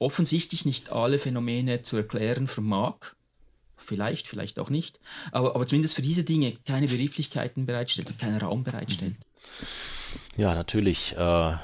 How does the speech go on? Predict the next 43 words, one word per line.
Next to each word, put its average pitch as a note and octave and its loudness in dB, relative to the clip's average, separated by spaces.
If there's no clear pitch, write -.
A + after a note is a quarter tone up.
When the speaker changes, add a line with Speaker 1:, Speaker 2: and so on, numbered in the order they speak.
Speaker 2:
halte F2 -2
ich's E2 -6
mal E2 0
für D#2+ -2
unrealistisch, F2 -2
dass, - -6
<laughs> - -2
wenn E2 -2
jemand D#2+ -2
psychische E2+ -6
Probleme E2 -2
hat E2+ -4
und E2 -6
man D#2+ -2
würde F2 -4
sagen, D#2+ -2
außerirdische D#2+ -2
Aliens E2+ -2
seien D#2+ 0
daran D2+ -4
schuld, D#2 -4
dann E2+ -4
würde D#2+ -2
man D#2+ 2
ja D2 -2
auch - -6
erstmal D#2 -4
aus - -10
der D2 -4
Vernunft E2 -4
heraus D2 0
keinen D#2 -2
Exorzisten - -6
aufsuchen, E2+ -4
sondern E2 -2
jemanden, D#2+ -2
der D#2 -2
sich D#2 -8
mit D#2+ -4
Aliens E2+ -2
anlegen C#2+ -8
kann. - 2
<laughs> - -10